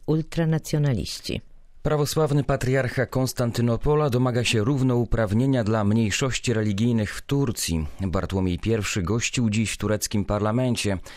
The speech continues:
Speaker 2: Został on poproszony o przedstawienie swych wniosków odnośnie do projektu nowej konstytucji. Ma ona zostać przyjęta jeszcze w tym roku, by zastąpić poprzednią ustawę zasadniczą sprzed trzydziestu lat, narzuconą przez reżim wojskowych.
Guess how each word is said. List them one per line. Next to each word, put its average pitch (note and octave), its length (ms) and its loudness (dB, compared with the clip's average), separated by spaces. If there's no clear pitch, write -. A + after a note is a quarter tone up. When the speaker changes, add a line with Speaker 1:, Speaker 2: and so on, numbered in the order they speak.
Speaker 2:
Został F3 380 0
on D#3+ 100 2
poproszony D3+ 680 0
o B2 60 0
przedstawienie A#2+ 580 0
swych G#2 280 0
wniosków B2+ 520 0
odnośnie G#2+ 420 0
do G2 140 0
projektu G#2 460 0
nowej G#2+ 300 2
konstytucji. G2+ 880 -2
Ma F#2+ 140 0
ona F#2+ 180 0
zostać F2+ 360 -4
przyjęta G2+ 500 0
jeszcze G2+ 340 0
w - 80 -14
tym F#2+ 200 0
roku, B2 400 0
by G2+ 140 0
zastąpić G2 560 -2
poprzednią G2+ 600 0
ustawę F#2+ 380 -2
zasadniczą G2 600 -2
sprzed - 340 -4
trzydziestu G#2 600 -2
lat, A#2 420 -2
narzuconą A2+ 600 0
przez F2+ 280 -2
reżim F2 380 0
wojskowych. F2 840 -4